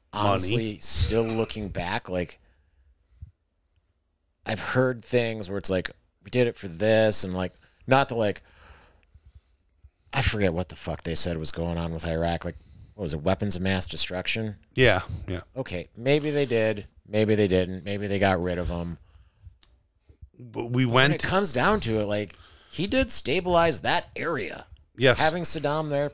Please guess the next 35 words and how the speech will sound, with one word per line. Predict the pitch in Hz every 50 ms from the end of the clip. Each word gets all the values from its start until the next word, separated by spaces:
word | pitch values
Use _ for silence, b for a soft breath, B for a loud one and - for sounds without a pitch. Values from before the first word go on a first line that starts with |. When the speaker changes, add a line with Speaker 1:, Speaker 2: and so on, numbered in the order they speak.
| - - 127
Speaker 2:
was | 127 135 127 110
having | 98 95 113 113 117 127 123 127 113
that, | 110 107 107 -
a | 113 104
stable | - - - 110 110 110 110 113
fucking | - - 107 98 - 95 95 90
Middle | 92 90 92 80 73
East. | 57 - - - - -
Speaker 1:
We | 113 117 117
went | 110 117 120 127 123 -
into | 143 147 135 - 151 151
Iraq | 156 151 147 127 113 107 107 101 101 101 - - - -
for | - - 104
the | 95 92
same | 90 - - 101 98 107 104 101 101
reason | 101 104 104 98 95 101 98 101
we | 95 92
killed | - - - 101 95 95 95 90
Gaddafi | 98 101 92 95 87 85 90 - - - 92 90
in, | 90 90 90
in, | 87 87 - - _ _ _ -
in | 101 98 95 90 90 87 87 87 - - - - - _ _ _ _ _ b b b b b b b b b b b b b b -
where, | 98 101 98 95 92
where | 92 98 95
Speaker 2:
He | 113
Speaker 1:
was | 110 117
Speaker 2:
didn't | 117 - 113
wanna | 113 110 -
Speaker 1:
Gaddafi? | - 90
Speaker 2:
join | 107 110 110 110
the | 110
World | 107 110 110 110 90
Bank? | 101 98 113 147 - - B B B B B B B B B B B B B B B B B B B B B B B B B _ _ _ - -
Speaker 1:
It | 139 120
ha-, | 101 123 117 107